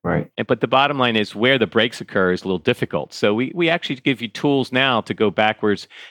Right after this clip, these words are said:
Speaker 2: and just very quickly go through all the lines you've extracted and insert, delete, just adjust, and then just do a quick Q A Q C at a mouse click to know, y-, you know, yes, it's correct.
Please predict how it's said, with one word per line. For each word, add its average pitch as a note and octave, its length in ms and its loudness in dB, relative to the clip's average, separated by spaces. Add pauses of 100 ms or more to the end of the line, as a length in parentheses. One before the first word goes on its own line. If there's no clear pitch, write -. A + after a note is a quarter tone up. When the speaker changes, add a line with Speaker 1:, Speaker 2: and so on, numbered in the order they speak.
Speaker 2:
and G#2+ 160 0
just F#2+ 160 -4
very A#2+ 240 4
quickly A2 600 0 (640)
go - 140 4
through C#3 420 2
all C#3 240 4
the C3+ 60 2
lines C3+ 180 2
you've A#2 100 -4
extracted A2+ 640 0
and G2 140 0
insert, A2+ 720 2 (220)
delete, G#2 340 2
just G#2+ 160 -4
adjust, G2 800 -2 (760)
and A2 180 -2
then G#2+ 160 2
just A2 220 -4
do B2 160 2
a F#2+ 60 2
quick - 340 -2
Q A#2+ 240 0
A A#2 120 4
Q G#2+ 180 -6
C A#2 260 0
at F#2+ 80 4
a F#2 60 2
mouse G2+ 280 0
click - 280 -2
to - 100 -4
know, F#2 540 0 (340)
y-, F#2 80 -2
you F#2 160 -6
know, F2 300 -2
yes, G2 440 -2
it's - 160 -4
correct. F#2+ 600 -4